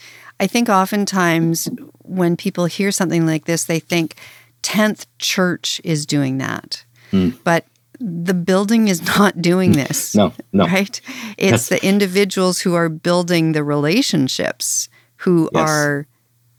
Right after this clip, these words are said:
Speaker 1: being able to be in these places of impact. And I know you and I know this work well enough to know
Speaker 2: Mm.
Speaker 1: that it would be remiss for us to,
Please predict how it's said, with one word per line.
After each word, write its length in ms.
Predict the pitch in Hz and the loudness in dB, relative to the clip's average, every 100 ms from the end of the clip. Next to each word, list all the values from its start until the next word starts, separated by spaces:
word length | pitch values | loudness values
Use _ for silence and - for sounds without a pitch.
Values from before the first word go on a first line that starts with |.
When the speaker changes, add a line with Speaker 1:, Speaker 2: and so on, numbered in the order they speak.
| _ 160 156 | _ -10 0
Speaker 1:
being 260 | 175 175 | 2 2
able 220 | 160 160 160 | 2 0 -4
to 120 | 156 | -4
be 160 | 156 147 | -2 0
in 80 | |
these 200 | 147 143 | 2 0
places 460 | - 151 143 151 147 | -2 -4 -4 -4 -4
of 100 | 143 | -2
impact. 460 | 147 147 151 147 - - - - | -2 -2 -4 -4 -12 -20 -16 -2
And 600 | 247 254 254 262 269 - - - - - - - | 0 2 2 4 2 0 -16 -20 -20 -16 -16 -6
I 160 | 190 196 | -2 2
know 380 | 196 202 202 208 | 2 2 2 0
you 280 | 190 196 | 0 2
and 120 | 196 185 | 2 2
I 100 | 180 | 2
know 240 | 180 180 | 2 2
this 240 | 170 165 | 0 -2
work 240 | 175 170 - | -2 -2 -2
well 180 | 165 160 | -2 0
enough 220 | 160 156 | -2 -4
to 120 | - | 0
know 460 | 170 202 196 165 160 | 0 2 2 0 0
Speaker 2:
Mm. 40 | 170 | -2
Speaker 1:
that 560 | 165 156 - - - - _ _ _ _ | 0 -2 -4 -8 -10 -14 _ _ _ _
it 200 | - 185 | -4 -2
would 380 | 185 190 170 170 | 0 0 -2 -2
be 560 | 180 175 170 165 165 - - - | 0 2 2 0 -2 -4 -14 -2
remiss 440 | 160 165 240 - | 0 2 2 0
for 180 | - 165 | -2 -2
us 220 | 160 - | -2 -4
to, 380 | - 165 156 147 | -6 -4 -4 -6